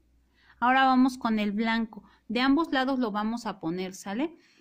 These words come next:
Nada más que en, en nuestra carpetita fuimos dejando espacios. Aquí no vamos a dejar espacios.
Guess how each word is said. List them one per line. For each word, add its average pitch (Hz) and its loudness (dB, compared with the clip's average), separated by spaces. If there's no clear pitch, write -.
Nada 262 4
más 277 2
que 285 0
en, 262 2
en 208 -4
nuestra 208 -4
carpetita 240 -4
fuimos 285 2
dejando 254 0
espacios. 233 -6
Aquí 233 -8
no 247 0
vamos 240 -4
a 202 -6
dejar 185 -6
espacios. - -14